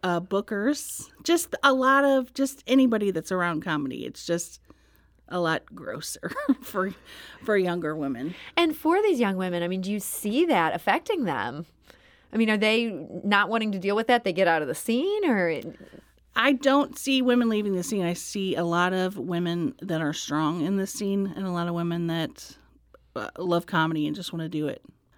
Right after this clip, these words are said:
Speaker 2: Yeah, it's so much harder when you're young. <laughs>
Speaker 1: Yeah. I can't imagine doing this in my twenties. I just,
Speaker 2: Yeah.
Speaker 1: because, you know, you worry about what people think, worry about how you look <laughs> constantly.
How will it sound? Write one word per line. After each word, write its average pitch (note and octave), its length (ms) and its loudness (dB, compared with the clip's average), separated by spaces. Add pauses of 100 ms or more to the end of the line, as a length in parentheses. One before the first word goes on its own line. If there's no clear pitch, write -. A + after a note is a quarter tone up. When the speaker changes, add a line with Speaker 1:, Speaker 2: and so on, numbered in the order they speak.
(140)
Speaker 2:
Yeah, F#3+ 140 -6
it's E3 100 -10
so C#4+ 80 2
much C#4+ 140 -2
harder E3+ 260 -8
when E3 100 -8
you're D#3+ 140 -10
young. D#3 280 -12 (120)
<laughs> - 80 -2 (260)
Speaker 1:
Yeah. D4 300 4 (320)
I D#4+ 160 4
can't D#4 240 4
imagine A3+ 400 2
doing F3+ 180 0
this F3 180 -4
in F3 60 -4
my E3 140 -2
twenties. - 680 -6
I - 60 -6
just, - 480 -6 (100)
Speaker 2:
Yeah. G3+ 140 -4
Speaker 1:
because, F3+ 400 -4
you F3+ 80 0
know, D#3+ 260 -4 (400)
you A3 160 0
worry A#3 300 6
about G3+ 200 2
what - 140 -4
people F3+ 260 -6
think, C#4+ 680 2 (420)
worry F#3+ 160 -2
about F3+ 240 2
how F#3+ 120 -2
you F3 300 -4
look A3+ 480 0
<laughs> - 40 -20
constantly. - 1040 2